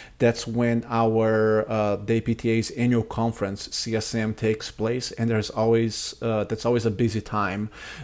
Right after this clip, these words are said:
because of everything that is involved with that role and the things that are gonna be involved, meetings, deadlines for things and whatnot.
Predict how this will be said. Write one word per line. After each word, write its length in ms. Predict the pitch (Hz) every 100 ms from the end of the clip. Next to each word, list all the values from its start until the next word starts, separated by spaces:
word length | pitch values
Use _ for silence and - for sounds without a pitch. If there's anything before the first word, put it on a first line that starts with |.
| -
because 300 | 117 - 107
of 140 | 104 -
everything 600 | 110 107 104 110 110 107
that 160 | 104
is 180 | 104 104
involved 380 | 101 - 113 98
with 140 | 107
that 120 | 110 104
role 280 | 107 104
and 100 | 107
the 60 | 101
things 340 | - 104 104
that 100 | - 104
are 60 |
gonna 260 | 104 104 104
be 140 | 107
involved, 540 | 104 104 101 104 101 107
meetings, 720 | 107 107 107 107 101 - -
deadlines 580 | 110 107 110 107 107 107
for 180 | - 110
things 480 | - 104 107 104 107
and 160 | 104
whatnot. 680 | 107 104 - 107 104 107